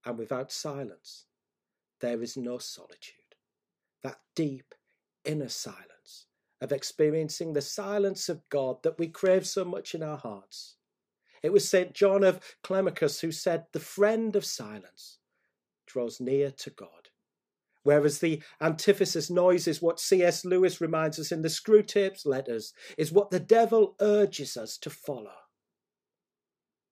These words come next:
It's very hard to keep silent. Usually you will hear someone within fifteen seconds.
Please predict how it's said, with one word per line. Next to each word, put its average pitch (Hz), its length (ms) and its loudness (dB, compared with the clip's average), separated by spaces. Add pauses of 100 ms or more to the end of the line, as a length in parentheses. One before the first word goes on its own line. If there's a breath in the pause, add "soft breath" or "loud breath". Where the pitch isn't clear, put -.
(180)
It's - 160 -20
very 156 240 -2
hard 143 520 -12 (920)
to - 100 -20
keep 135 240 -12
silent. 107 600 -18 (560)
Usually 151 360 0
you 135 140 -2
will 139 140 2
hear 156 380 -4 (300 soft breath)
someone 123 760 -4
within 135 320 -6
fifteen 151 580 -8
seconds. - 680 -16